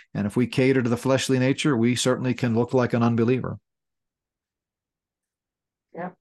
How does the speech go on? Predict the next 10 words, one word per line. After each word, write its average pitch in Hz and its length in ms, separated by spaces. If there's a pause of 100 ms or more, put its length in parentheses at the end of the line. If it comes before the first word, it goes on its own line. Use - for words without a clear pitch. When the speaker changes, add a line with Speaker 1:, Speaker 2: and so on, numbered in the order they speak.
(120)
Speaker 2:
that's 214 220
right. 180 200 (560)
How 220 100
about 247 360
the, 202 280
uh, 151 140
difference 190 420
between 175 460
Reformed 196 720
theology, 185 800